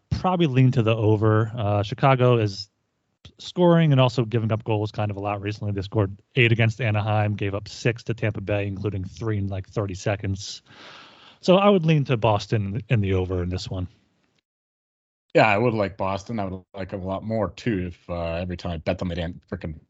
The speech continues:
Speaker 2: win or lose in overtime after <laughs> betting them in regulation. Um, <clears throat> but, uh, yeah, you gotta look that way. Uh, Chicago's still not a good team, despite hammering the Ducks the other night.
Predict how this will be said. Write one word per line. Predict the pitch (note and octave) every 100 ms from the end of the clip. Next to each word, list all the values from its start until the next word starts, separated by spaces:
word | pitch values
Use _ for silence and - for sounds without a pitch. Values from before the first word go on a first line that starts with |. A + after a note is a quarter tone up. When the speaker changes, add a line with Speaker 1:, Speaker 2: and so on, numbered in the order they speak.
| _
Speaker 2:
win | G2 F#2+
or | F2+
lose | F#2+ F#2 F2+ -
in | F#2+
overtime | F#2 A2 - F2+ F2+ F#2
after | - F#2
<laughs> | A#2 - -
betting | G#2+ -
them | G#2
in |
regulation. | G2 F#2+ G2 A2+ G2 F#2+ D#2 D2+ _ - - _ _ -
Um, | G#2 G2+ F#2+ - -
<clears throat> | - - C3+ F2 _ _ _ _ _ _ -
but, | A2+ A#2 A#2+ B2
uh, | A2 A2 A2 -
yeah, | B2+ A2+ G#2+
you | A2 A2+
gotta | A#2 G2+
look | F#2+ F#2+
that | F2+
way. | F2+ F2+ E2+ -
Uh, | A2 F#2+ F#2
Chicago's | - - G2+ F2+
still | - F#2+
not | F2 F2
a |
good | E2+ F2+ -
team, | A2 G#2
despite | F#2+ F2 - F#2 - _ _ _ _ _
hammering | _ A2 C3+ A#2 G#2
the | F2+
Ducks | - F2+ - -
the | F#2+
other | F2+
night. | F#2 F#2